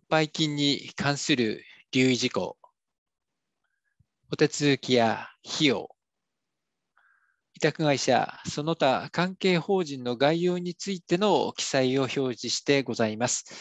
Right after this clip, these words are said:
合わせてご確認をいただければ幸いです。本日はピクテシアターライブを最後までご視聴いただき、誠にありがとうございました。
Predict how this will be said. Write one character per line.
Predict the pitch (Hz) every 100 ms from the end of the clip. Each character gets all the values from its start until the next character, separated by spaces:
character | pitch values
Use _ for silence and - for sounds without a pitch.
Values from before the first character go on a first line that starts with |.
| - - - - _
合 | -
わ | 139
せ | -
て | 139 156 151
ご | 127
確 | 117 127 135
認 | 123
を | 127
い |
た | 127
だ | 127
け | 120
れ | 123
ば | 135
幸 | 151 107 101
い | 104
で | 107
す。 | 110 - - - _ _ _ _ _ _ _ _ _
本 | - 165
日 | 147 156
は | 143
ピ | 165
ク | -
テ | 151
シ | - 156
ア |
タ | 151 165
ー |
ラ | 156 165
イ |
ブ | 147 139
を | 120 117
最 | - 190 214
後 | 180
ま | 165
で | 151
ご | 127 120
視 | -
聴 | 139
い | 127
た | 135
だ | 135
き、 | - 143 - _ _
誠 | 127 - 143
に | 147 160
あ | -
り | 123
が | 120
と |
う | 113
ご |
ざ | 113
い | 117
ま | 113
し | -
た。 | 95